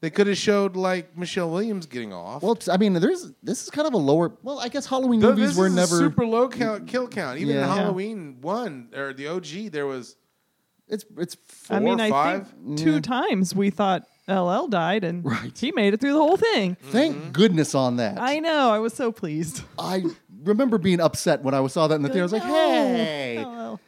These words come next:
Speaker 2: Well, then also his character at the end of, spoiler alert, uh, uh, Deep Blue Sea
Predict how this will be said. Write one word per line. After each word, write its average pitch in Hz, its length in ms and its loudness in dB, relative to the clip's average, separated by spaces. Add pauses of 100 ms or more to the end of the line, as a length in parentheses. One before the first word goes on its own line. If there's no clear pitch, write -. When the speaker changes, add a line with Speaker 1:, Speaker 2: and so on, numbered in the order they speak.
(160)
Speaker 2:
Well, 240 120 0
then 240 160 2
also 208 280 2
his 156 160 -2
character 156 360 -2
at 131 80 -2
the 127 120 -2
end 120 100 -2
of, 107 160 -2 (280)
spoiler 107 400 -4
alert, 113 320 -4
uh, 107 200 -4 (420)
uh, 107 220 -4 (300)
Deep 120 180 -6
Blue 120 180 -2
Sea 123 420 -2